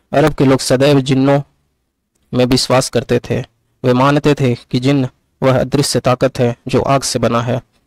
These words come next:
अब जिन कुरान में भी आ गए। कुरान की सूरह वन हंड्रेड फ़ोर्टीन, आयत वन, उसने कहा, "मैं मनुष्यों के उस स्वामी अल्लाह से संरक्षण चाहता हूँ जो मनुष्यों का सुल्तान, मनुष्यों का निर्णय करता है,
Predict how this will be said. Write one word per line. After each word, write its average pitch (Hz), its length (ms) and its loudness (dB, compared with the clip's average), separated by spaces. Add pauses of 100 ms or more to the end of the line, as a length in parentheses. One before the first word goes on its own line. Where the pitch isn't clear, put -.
(220)
अब 120 140 -2
जिन 147 200 2
कुरान 135 380 2
में 127 120 2
भी 123 120 0
आ 120 140 0
गए। 120 260 -4 (4000)
कुरान 147 320 2
की 143 140 -4
सूरह 139 400 0
वन 139 300 -2
हंड्रेड 131 280 -2
फ़ोर्टीन, 147 440 -2 (100)
आयत 131 260 0
वन, 123 220 -2 (800)
उसने 147 260 0
कहा, 139 240 0
"मैं 147 180 2
मनुष्यों 147 500 2
के 139 160 0
उस - 280 -2
स्वामी 139 300 0
अल्लाह 135 460 0
से - 140 -6
संरक्षण 131 540 -2
चाहता 135 340 -2
हूँ 123 160 0
जो 127 140 -2
मनुष्यों 131 420 0
का 127 120 -2
सुल्तान, 123 480 -2
मनुष्यों 131 420 -2
का 127 160 0
निर्णय 127 340 -2
करता 139 380 0
है, 131 200 -2